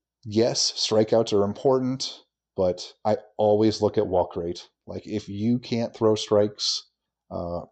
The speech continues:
you know, who cares, honestly? So, and, and that's what is so important with, uh, when Cleveland drafts players. Like, oh, like, we always joke that the, the, the formula for a Cleveland pitcher is, you know, high strikeout rate,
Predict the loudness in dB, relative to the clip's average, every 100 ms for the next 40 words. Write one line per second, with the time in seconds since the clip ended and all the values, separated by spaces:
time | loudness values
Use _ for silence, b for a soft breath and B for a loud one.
0 | _ _ _ _ -14 -6 -4 -6 _ _
1 | _ _ -6 -4 -2 0 -2 -2 -12 -12
2 | _ _ -2 -2 -2 -6 -6 -8 _ _
3 | _ _ -6 0 0 -2 -6 -2 0 0
4 | 2 2 0 0 0 0 -2 -8 -6 -2
5 | -2 0 0 0 0 -2 -4 2 2 4
6 | 2 -2 -8 _ _ _ -6 0 0 2
7 | 0 2 2 0 -8 -8 -8 -12 -16 _
8 | _ _ _ -12 -12 _ _ _ -12 -12
9 | -12 -8 -2 -2 -4 0 2 2 0 2
10 | 2 2 -4 -2 -2 -4 -6 _ _ -4
11 | -4 -6 -4 0 2 2 0 -2 -4 -6
12 | -8 -2 -2 -2 -2 -4 -2 -2 -2 -6
13 | -10 -10 -10 -2 -2 0 0 2 2 2
14 | 2 -2